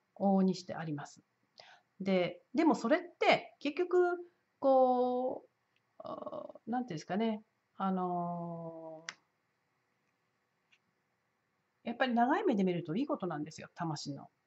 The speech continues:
うん。ですから、そういうなんか突然の変化があっ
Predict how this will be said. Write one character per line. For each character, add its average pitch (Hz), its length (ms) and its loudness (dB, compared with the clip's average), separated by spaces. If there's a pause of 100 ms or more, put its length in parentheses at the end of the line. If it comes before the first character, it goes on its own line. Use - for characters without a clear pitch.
(460)
う 170 100 -4
ん。 147 160 -2 (540)
で 226 80 -6
す - 80 -10
か 220 100 0
ら、 202 220 0
そ 285 180 -2
う - 20 0
い 277 80 -2
う 277 40 0
な 277 80 2
ん - 20 -2
か 240 80 -6
突 233 240 -6
然 311 180 6
の 320 140 4
変 320 180 0
化 254 120 0
が 202 260 0
あ 262 40 4
っ 262 80 -10